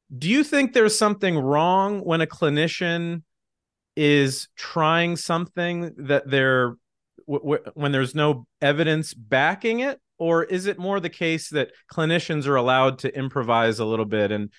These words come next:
fit their treatment to their, their patients?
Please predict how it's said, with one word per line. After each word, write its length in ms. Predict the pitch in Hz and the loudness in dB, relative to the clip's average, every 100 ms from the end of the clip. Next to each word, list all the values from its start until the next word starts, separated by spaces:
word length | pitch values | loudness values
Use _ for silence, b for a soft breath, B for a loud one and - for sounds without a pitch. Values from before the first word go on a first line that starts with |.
| b | b
fit 260 | - 147 131 | -4 -2 0
their 140 | 117 | -2
treatment 560 | - 131 117 117 110 - | 0 -4 -2 -2 -4 -6
to 120 | 117 | -2
their, 240 | 101 98 _ _ _ | -2 -4 _ _ _
their 200 | - 104 | -6 -6
patients? 680 | 98 110 98 - 90 - | -4 -4 -4 -8 -16 -18